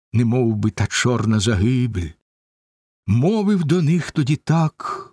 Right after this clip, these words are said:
володар мужів Агамемнон: «Слухайте, Трої сини і Дардани, і військо союзне!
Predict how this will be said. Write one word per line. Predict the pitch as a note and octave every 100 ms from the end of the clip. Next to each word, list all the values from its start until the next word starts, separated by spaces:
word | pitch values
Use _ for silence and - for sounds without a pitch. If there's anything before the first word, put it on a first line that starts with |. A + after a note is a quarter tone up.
| -
володар | F#2 A#2+ A#2+ C3 A#2+ A2
мужів | A2 G2+ G2 C3+ -
Агамемнон: | - F#2 A2 C3 D3 B2+ A2 F#2 D#2 D#2 _ _ _ _
«Слухайте, | - - G#2 G2 C4 A#3+ - G3+ D#3+ - D3 A#2 E2 - - - -
Трої | C#3+ C#3+ F#3+ F#3+ F3+
сини | D#3+ - E3+ D#3 F3 D#3+ G#2 D2+
і | E3
Дардани, | D3 C3+ A#2+ C#3 F3+ F3 D#3+ A#2 E2+ - - -
і | E3
військо | E3 A#3+ G#3+ - - G3
союзне! | - E3+ F#3 A3 D#3+ B2+ F#2 D#2+